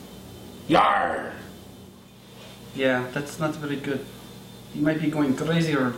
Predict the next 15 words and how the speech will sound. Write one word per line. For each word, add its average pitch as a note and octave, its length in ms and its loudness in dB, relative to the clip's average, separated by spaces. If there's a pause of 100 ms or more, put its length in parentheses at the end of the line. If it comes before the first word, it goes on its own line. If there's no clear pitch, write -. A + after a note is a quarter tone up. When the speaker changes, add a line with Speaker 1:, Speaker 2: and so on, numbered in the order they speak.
(140)
Speaker 2:
uh, C3 80 -4
hopefully E3 420 2
you're C#3 180 4
just - 340 -4
drunk. B2+ 420 2 (1120)
But C#3+ 160 4
I D#3+ 60 8
need F3 200 4
your D#3 100 6
help. - 300 0 (1400)
You D3+ 80 -4
can D#3+ 120 4
shoot F3 160 4
voices D3+ 420 2
later. B2 220 2